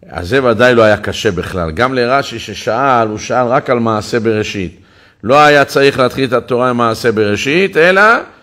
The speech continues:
מהחודש הזה לכם. אז כתב מעשה בראשית וכולי. מה עם שאר הפרשיות עד פרשת בו? למה רש"י לא שואל על מעשה האבות, על פרשת לך לך? אלא זה ברור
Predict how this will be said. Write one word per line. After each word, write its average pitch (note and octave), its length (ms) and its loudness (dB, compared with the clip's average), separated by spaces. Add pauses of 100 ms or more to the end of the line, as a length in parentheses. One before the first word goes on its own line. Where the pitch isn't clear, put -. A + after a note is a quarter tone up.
(220)
מהחודש C3 560 -2
הזה A#2+ 260 0
לכם. F#2+ 420 -4 (460)
אז G2+ 140 -10
כתב A3+ 380 -4
מעשה G#3+ 280 0
בראשית A#3 440 0
וכולי. C#3 400 -2
מה A2 200 0
עם C#3 140 -2
שאר C3 320 -6
הפרשיות A#2+ 1040 -2
עד A#2+ 200 -4
פרשת A2+ 480 -4 (100)
בו? G#2 360 -4 (540)
למה B2+ 360 -2
רש"י C3 220 -4
לא B2 120 -2
שואל A#2+ 340 -2
על A#2 140 0
מעשה A2 460 -2
האבות, A2 320 0
על G2+ 80 -6
פרשת G2 520 -4
לך G2 200 -4
לך? G2 200 -8 (720)
אלא D3 180 0
זה F#3 240 2
ברור E3 800 4